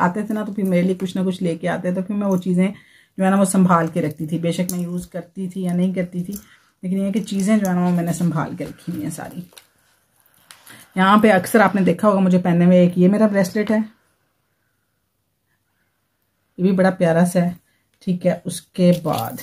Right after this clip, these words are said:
एक ये, ये इसका style मुझे इतना पसंद है ना, इसके नीचे ये सारे coins लगे हुए हैं और ये पहने में इतना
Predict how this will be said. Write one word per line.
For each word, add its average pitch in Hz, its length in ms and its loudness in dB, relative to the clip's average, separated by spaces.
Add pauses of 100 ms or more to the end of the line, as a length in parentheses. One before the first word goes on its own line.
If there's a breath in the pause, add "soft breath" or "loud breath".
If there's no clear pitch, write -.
(200)
एक 180 240 4
ये, 165 160 2
ये 190 380 6
इसका - 340 -2
style 196 280 0
मुझे 208 180 -2
इतना 214 420 0
पसंद 180 440 2
है 180 60 6
ना, 185 80 4
इसके 190 260 -4
नीचे 190 200 -4
ये 208 80 0
सारे 185 340 0
coins 185 380 2
लगे 170 200 2
हुए 175 160 4
हैं 208 120 4 (520 loud breath)
और 202 100 0
ये 208 80 0
पहने 208 220 2
में 220 60 6
इतना 214 380 2